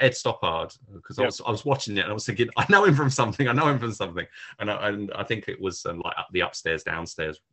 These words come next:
Speaker 1: reboot or something that I, that I remember seeing him in here. So the, it's got a good cast.
Speaker 2: Mm.
Speaker 1: Uh, and, and Joey King kind of fits that,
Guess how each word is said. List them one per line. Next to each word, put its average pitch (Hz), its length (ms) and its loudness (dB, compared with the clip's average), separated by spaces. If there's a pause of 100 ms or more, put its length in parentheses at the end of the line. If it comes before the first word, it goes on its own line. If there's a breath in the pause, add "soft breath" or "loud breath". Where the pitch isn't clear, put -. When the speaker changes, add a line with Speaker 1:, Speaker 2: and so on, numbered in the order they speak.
(200)
Speaker 1:
reboot 90 520 -8
or - 100 -20
something - 420 -16
that 82 160 -12
I, - 40 -14 (640)
that 85 80 -4
I 80 60 -2
remember 80 280 -6
seeing 85 300 -4
him 82 80 -8
in 87 80 -12
here. 87 160 -10
So 170 160 -2
the, 180 100 -4 (100)
it's 147 140 0
got 214 140 2
a 139 60 0
good 143 180 -4
cast. 95 560 -6 (280 soft breath)
Speaker 2:
Mm. 104 140 -2
Speaker 1:
Uh, 98 260 4
and, 101 140 -8 (220)
and 101 180 -2
Joey 131 240 4
King 110 300 -2
kind 98 260 -6
of 87 160 -10 (540)
fits - 540 -2
that, 101 240 2